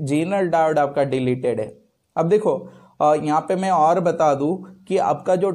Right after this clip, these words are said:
ट्रांजिस्टर का पोर्शन है, ठीक है, ट्रांजिस्टर का जो पोर्शन है वो भी डिलीटेड है, ठीक है।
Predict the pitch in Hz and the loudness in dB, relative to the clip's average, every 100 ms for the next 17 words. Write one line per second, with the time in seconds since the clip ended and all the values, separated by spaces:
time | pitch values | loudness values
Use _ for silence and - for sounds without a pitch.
0 | 180 160 156 160 202 208 208 190 185 185 | -2 -2 -2 0 -2 -2 -2 0 0 0
1 | - - - 202 - - 170 170 185 170 | -2 -18 -16 -16 -12 -2 -2 0 -2 -2
2 | 143 123 117 131 175 160 110 - - _ | -2 -4 -6 -6 -2 -2 -4 -8 -20 _
3 | _ 156 160 170 175 180 175 165 170 165 | _ -2 -2 -2 -4 -2 -2 0 0 0
4 | 165 165 160 - 170 156 139 127 156 160 | -2 -2 -4 -4 -4 -4 -4 -2 -2 0
5 | 135 185 160 147 143 139 139 135 131 127 | 0 -4 -2 -2 0 -2 -2 -4 -2 -2
6 | 123 123 - _ _ _ - 151 170 | -2 -4 -10 _ _ _ -6 -2 -2